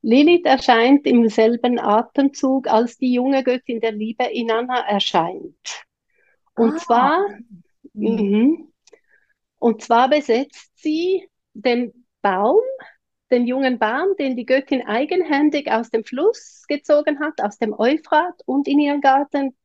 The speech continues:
Speaker 1: gepflanzt hat. Eines Tages, als die no-, junge Göttin der Liebe im,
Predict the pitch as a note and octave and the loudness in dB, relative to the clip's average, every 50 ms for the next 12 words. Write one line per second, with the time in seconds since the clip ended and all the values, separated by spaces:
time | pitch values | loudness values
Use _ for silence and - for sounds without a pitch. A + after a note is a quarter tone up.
0 | _ _ - A#3+ A#3+ - - A3 G3+ G3+ A3 A3+ - - _ - - - - _ | _ _ -8 -8 -8 -4 -4 -2 -2 -2 -2 -6 -8 -12 _ -4 -4 -4 -6 _
1 | _ _ - - _ - - - - - - _ - A3 B3 C#4 D4+ E4+ E4+ E4 | _ _ -20 -20 _ -20 -20 -20 -20 -20 -8 _ 2 2 4 4 4 2 2 4
2 | - C#4 C4+ C4+ C4+ C#4+ C#4+ C#4 - - G#3+ A3 A3+ - _ A#3+ A#3 A3 A3 A3 | 4 6 6 6 4 0 -4 -6 -4 -4 -2 -4 -4 -4 _ -4 -4 0 0 0
3 | A3+ - - A3+ A3+ B3 C4 C4 C4 B3 - A3+ B3 - _ B3 A#3 A3+ A#3+ A#3 | -2 -2 -4 -4 -2 -2 0 0 0 0 0 0 -2 -2 _ -6 -6 -4 -6 -6
4 | A3+ A3 A#3 A#3+ B3+ B3+ - C4+ C4+ C#4+ C4 C4+ C4+ - - - A#3 A3+ A3+ A3+ | -4 -4 -4 -6 -4 -2 0 0 2 2 0 -2 -6 -6 -2 0 0 0 0 -2
5 | - | -6